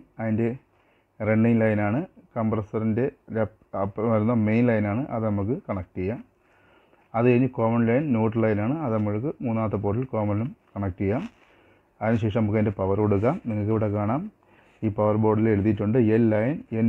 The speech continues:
ന്യൂട്രൽ. അത് കഴിഞ്ഞിട്ട് ഒന്നും രണ്ടും അതിൻ്റെ ഇൻഡോറിലേക്കുള്ള മെയിനും ന്യൂട്രലുമാണ്. അത് കഴിഞ്ഞിട്ട് മൂന്നെന്ന് എഴുതിയിട്ടുണ്ട്. ഇൻഡോറിൽ നിന്ന് കംപ്രസറിൻ്റെ കോൺടാക്റ്റ് ഓൺ ആണ്, ഇൻഡോറിൽ നിന്ന് പറഞ്ഞ ലൈനാണ്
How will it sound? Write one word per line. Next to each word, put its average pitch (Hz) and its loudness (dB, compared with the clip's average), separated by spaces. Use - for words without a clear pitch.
ന്യൂട്രൽ. 107 0
അത് 139 2
കഴിഞ്ഞിട്ട് 131 4
ഒന്നും 127 2
രണ്ടും 120 0
അതിൻ്റെ 120 -2
ഇൻഡോറിലേക്കുള്ള 120 4
മെയിനും 120 2
ന്യൂട്രലുമാണ്. 113 -2
അത് 120 2
കഴിഞ്ഞിട്ട് 131 2
മൂന്നെന്ന് 139 4
എഴുതിയിട്ടുണ്ട്. 117 2
ഇൻഡോറിൽ 127 4
നിന്ന് 123 0
കംപ്രസറിൻ്റെ 127 2
കോൺടാക്റ്റ് 120 2
ഓൺ 113 0
ആണ്, 123 -2
ഇൻഡോറിൽ 131 4
നിന്ന് 127 4
പറഞ്ഞ 117 0
ലൈനാണ് 110 2